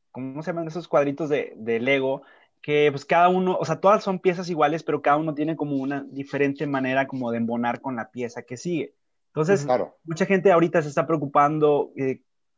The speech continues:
Speaker 1: ¿qué tanto va a afectar la mutación de esta cepa de, nueva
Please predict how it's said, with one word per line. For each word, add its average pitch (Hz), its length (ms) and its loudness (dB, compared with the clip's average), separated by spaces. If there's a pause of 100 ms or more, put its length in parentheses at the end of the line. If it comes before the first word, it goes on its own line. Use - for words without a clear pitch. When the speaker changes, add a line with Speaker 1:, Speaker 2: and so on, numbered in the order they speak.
Speaker 1:
¿qué 180 140 0
tanto 190 360 0
va 170 100 4
a - 20 -2
afectar 160 340 0
la 151 140 0
mutación 135 840 -4
de 113 680 0
esta 143 480 0
cepa 123 340 -2
de, 107 280 -4 (280)
nueva 135 540 2